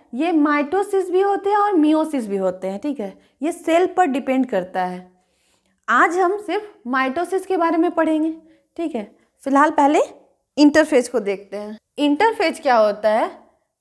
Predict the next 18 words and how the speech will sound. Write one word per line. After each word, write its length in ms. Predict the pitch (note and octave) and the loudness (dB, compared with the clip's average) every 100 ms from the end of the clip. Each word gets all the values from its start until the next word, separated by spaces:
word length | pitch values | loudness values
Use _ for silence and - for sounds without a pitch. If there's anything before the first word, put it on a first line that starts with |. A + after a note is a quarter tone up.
| _ | _
ये 260 | A3+ E4 A4+ - _ _ _ _ _ _ _ _ _ _ _ _ _ _ _ _ _ - | -6 -4 -4 -8 _ _ _ _ _ _ _ _ _ _ _ _ _ _ _ _ _ 0
पहला 280 | C#4+ E4 G4 | 2 4 2
जो 160 | E4+ | 2
होता 300 | E4 C#4+ A#3+ | 0 0 0
है, 340 | A#3+ D#4+ - _ _ _ | 0 -2 -8 _ _ _
ये 80 | C#4+ | -12
क्या 160 | D4+ E4+ | -4 -2
है? 160 | G4 | -2
जी 280 | C#4 A3 C#4 | -2 -2 0
वन 220 | C#4+ C#4+ | 2 0
फेज। 360 | - F#3 F3+ - _ G#3 | 0 -6 -8 -18 _ -16
जी 220 | G3+ D4+ | -4 -2
वन 200 | E4 G#4+ | 0 -2
फेज 260 | G#4 D#4+ C4+ | -2 -4 -2
में 180 | D#4+ | -4
क्या 120 | D#4+ F4 | -2 0
होता 360 | D4 - A#3+ | 0 -2 -4
है? 280 | C4 - _ | -6 -8 _